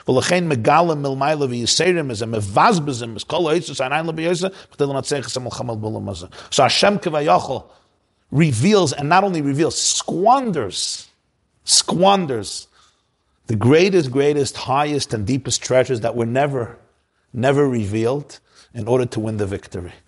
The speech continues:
We'll soon see what this means. What is, what, what, what, what is the Rebbe <laughs> saying here? This is like, uh, heavy. What, what are these oitzers that he squandered? And squandering means, like,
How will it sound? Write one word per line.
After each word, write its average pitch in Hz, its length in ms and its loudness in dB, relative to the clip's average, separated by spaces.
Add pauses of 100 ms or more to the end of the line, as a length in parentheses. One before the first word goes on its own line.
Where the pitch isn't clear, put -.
(280)
We'll 120 100 0
soon 160 200 0
see 123 200 -2
what 107 200 -2
this 101 180 -10
means. 101 380 -10
What 104 160 -8
is, 98 160 -6
what, 101 160 -6
what, 104 200 -4
what, 107 200 -4
what 113 160 -2
is 110 80 -4
the 104 100 -4
Rebbe 98 200 -4
<laughs> - 0 -
saying 98 480 -6
here? - 260 -12 (340)
This - 180 -4
is 104 80 -4
like, 98 280 -2
uh, 98 140 -4 (240)
heavy. 110 280 -2
What, 117 240 0
what 123 140 2
are 123 40 0
these 113 200 -4
oitzers 131 480 -2
that 98 100 -8
he 95 80 -6
squandered? 117 600 -4
And 104 100 -10
squandering 135 600 2
means, 127 200 -6
like, 107 300 -4